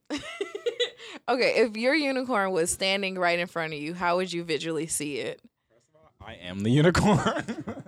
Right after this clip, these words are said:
Speaker 1: Okay,
Speaker 2: No.
Speaker 1: describe, like, how would, how do you visually see yourself in a unicorn form?
Speaker 2: Mm, all black.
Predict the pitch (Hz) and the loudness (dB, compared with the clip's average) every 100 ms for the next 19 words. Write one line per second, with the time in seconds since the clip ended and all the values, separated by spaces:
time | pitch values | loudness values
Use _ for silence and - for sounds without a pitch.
0 | - - 262 330 320 320 277 294 - 285 | -8 2 2 4 4 4 2 0 2 2
1 | 302 294 - - 285 - 226 208 - _ | 2 0 2 2 2 2 2 2 -2 _
2 | - - 262 311 254 269 294 269 233 214 | -12 0 2 2 2 0 0 -2 -4 -4
3 | 202 196 - 190 165 170 156 151 - 160 | -4 -6 -6 -6 -4 -2 -2 -4 -4 -8
4 | 160 151 160 151 151 139 123 170 175 - | -6 -8 -8 -8 -8 -6 -6 -6 -8 -10
5 | - _ _ _ 87 90 82 76 69 71 | -14 _ _ _ -6 -2 -2 -4 -8 -12
6 | - _ _ _ _ _ _ - _ - | -20 _ _ _ _ _ _ -20 _ -8
7 | - 156 135 127 - | -6 -4 -6 -8 -12